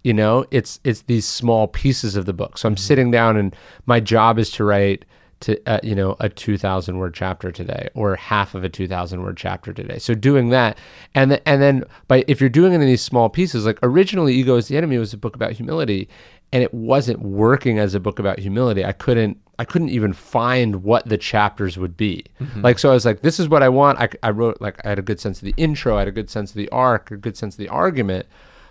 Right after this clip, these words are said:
Speaker 1: But it was like, "Okay, what are the thirty stories that I'm filling this book with?" And I found, like, three, you know?
Speaker 2: Yeah.
Speaker 1: And, and so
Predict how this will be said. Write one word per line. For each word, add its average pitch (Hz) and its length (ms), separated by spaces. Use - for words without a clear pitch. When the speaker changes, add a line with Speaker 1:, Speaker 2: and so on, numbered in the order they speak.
Speaker 1:
But 131 120
it - 20
was 120 140
like, 110 320
"Okay, 110 480
what 104 420
are 120 100
the 107 160
thirty 104 460
stories 110 480
that 95 140
I'm 92 100
filling 98 300
this 92 100
book - 240
with?" - 220
And 98 100
I 95 40
found, 104 260
like, 92 160
three, - 560
you 120 140
know? 110 240
Speaker 2:
Yeah. 90 400
Speaker 1:
And, 127 280
and 135 240
so 131 540